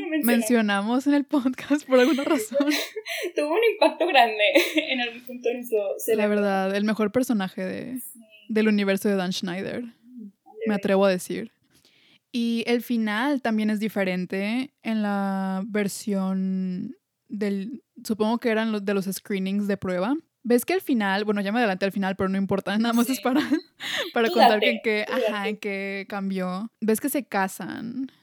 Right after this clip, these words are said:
Speaker 2: Spoiler
Speaker 1: Ajá.
Speaker 2: alert. Al
Speaker 1: Sí.
Speaker 2: final. Y, y como que nada más se toman una selfie y están ahí de que enfrente de, de su casa de ensueño.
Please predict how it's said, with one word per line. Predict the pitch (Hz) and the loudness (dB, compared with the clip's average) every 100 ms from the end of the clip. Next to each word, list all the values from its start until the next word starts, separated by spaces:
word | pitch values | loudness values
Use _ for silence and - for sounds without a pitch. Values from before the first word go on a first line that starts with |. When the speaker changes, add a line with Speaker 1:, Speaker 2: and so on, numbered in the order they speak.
| _ - | _ -20
Speaker 2:
Spoiler | - - 196 196 | -10 -4 -4 -2
Speaker 1:
Ajá. | 185 | -4
Speaker 2:
alert. | 180 175 185 233 _ - _ _ _ _ - | -6 -8 -10 -12 _ -20 _ _ _ _ -6
Al | 208 | -4
Speaker 1:
Sí. | 208 | -2
Speaker 2:
final. | 208 208 196 190 202 - _ _ _ _ _ _ | -2 0 -2 -4 -6 -12 _ _ _ _ _ _
Y, | 233 220 214 208 202 190 190 185 190 - _ | -2 0 0 0 -2 -2 -4 -6 -8 -12 _
y | - 208 | -6 -2
como | 214 214 | 0 0
que | 208 | -2
nada | 208 | -2
más | 208 220 | -2 -4
se | 226 | -4
toman | 214 208 | -4 -4
una | 208 | -6
selfie | - 190 185 170 190 | -6 -6 -6 -6 -8
y | |
están | 180 190 | -8 -8
ahí | 185 180 | -8 -8
de | 180 175 | -8 -10
que | |
enfrente | 180 185 185 180 190 | -12 -10 -10 -6 -4
de, | 185 180 208 247 240 _ 320 | -4 -4 -8 -10 -12 _ -6
de | 208 196 185 | -2 -2 -4
su | - 214 | -6 -8
casa | 190 185 202 190 - | -8 -8 -8 -8 -8
de | 208 208 | -6 -6
ensueño. | 190 196 185 190 | -4 -6 -4 -6